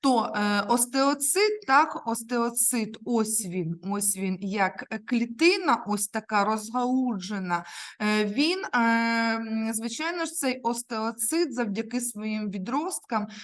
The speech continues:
він поєднується із іншими остеоцитами, і разом він утворює, е, таку, м, не, е, структурну, так, одиницю, а функціональну одиницю,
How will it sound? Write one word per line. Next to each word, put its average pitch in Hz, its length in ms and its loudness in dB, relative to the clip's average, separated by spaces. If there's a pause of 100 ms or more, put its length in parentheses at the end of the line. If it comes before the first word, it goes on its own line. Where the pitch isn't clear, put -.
(140)
він 330 320 0
поєднується 254 960 -4
із 233 440 -6
іншими 220 840 -2 (260)
остеоцитами, 233 1300 -2
і 302 280 0
разом 247 760 -2
він 240 540 -4
утворює, 226 1200 -2 (320)
е, 233 260 2
таку, 247 600 0
м, 202 1040 -4 (320)
не, 240 720 2
е, 220 240 -2
структурну, 320 960 -2
так, 285 380 0
одиницю, 254 800 -2
а 277 80 4
функціональну 285 1300 0
одиницю, 262 680 -6